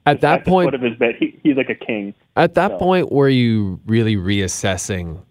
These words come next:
Speaker 1: uh, your friendship with this person?
Speaker 2: You know, he drove, and he set the whole, and I, I still didn't pay for the room. So
Speaker 1: That's true.
Speaker 2: so I, you know, I'm not gonna lift a gift horse in the mouth.
Speaker 1: That's, that's a
Speaker 2: Um,
Speaker 1: very good
Speaker 2: but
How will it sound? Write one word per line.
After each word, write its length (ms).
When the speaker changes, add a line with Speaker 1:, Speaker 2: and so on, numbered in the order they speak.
Speaker 1:
uh, 360
your 160
friendship 460
with 120
this 140
person? 460
Speaker 2:
You 80
know, 460
he 240
drove, 520
and 120
he 80
set 160
the 80
whole, 200
and 120
I, 140
I 160
still 200
didn't 220
pay 260
for 100
the 100
room. 640
So 280
Speaker 1:
That's 200
true. 180
Speaker 2:
so 160
I, 300
you 80
know, 80
I'm 120
not 140
gonna 180
lift 140
a 60
gift 280
horse 220
in 80
the 60
mouth. 340
Speaker 1:
That's, 480
that's 240
a 100
Speaker 2:
Um, 40
Speaker 1:
very 220
good 160
Speaker 2:
but 60